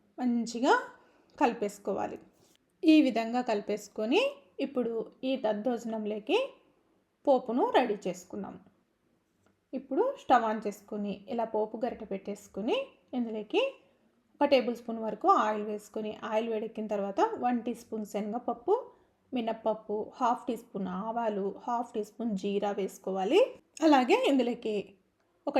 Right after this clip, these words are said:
టేబుల్ స్పూన్ వరకు జీడిపప్పులు వేసుకొని వేయించుకోవాలి. జీడిపప్పు ఆప్షనల్ అండి, మీకు నచ్చితే వేసుకోండి, లేదంటే లేదు. ఇప్పుడు ఇందులోకి రెండు పచ్చిమిర్చిని ఇలా సన్నగా తరిగి వేసుకోండి. ఇలా వేసుకొని ఇవి కూడా కాస్త వేగిన తర్వాత ఇప్పుడు ఇందులోకి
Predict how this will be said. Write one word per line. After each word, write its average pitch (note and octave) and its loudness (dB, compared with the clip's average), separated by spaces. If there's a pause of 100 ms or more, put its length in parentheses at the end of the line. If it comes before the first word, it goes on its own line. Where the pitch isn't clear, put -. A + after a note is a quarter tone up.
టేబుల్ A#3+ 0
స్పూన్ A3 -4
వరకు F4 2
జీడిపప్పులు A3+ -2
వేసుకొని A3+ -2 (320)
వేయించుకోవాలి. G3+ 0 (240)
జీడిపప్పు A#3 -2
ఆప్షనల్ A3+ -2
అండి, C4+ -2
మీకు C4+ -4
నచ్చితే G#3+ -4
వేసుకోండి, A#3 -2
లేదంటే A#3 -4
లేదు. C#4 0 (640)
ఇప్పుడు D4+ 6
ఇందులోకి A#3+ 4 (200)
రెండు B3+ 4
పచ్చిమిర్చిని A3+ -6 (100)
ఇలా B3+ 0
సన్నగా A#3 0
తరిగి A3 -4
వేసుకోండి. A3 2 (920)
ఇలా C4 4
వేసుకొని A#3+ -4 (300)
ఇవి A#3+ -2
కూడా A#3 0
కాస్త A3 -2
వేగిన A3+ -2
తర్వాత G#3+ -4 (300)
ఇప్పుడు C#4+ 0
ఇందులోకి A3+ -2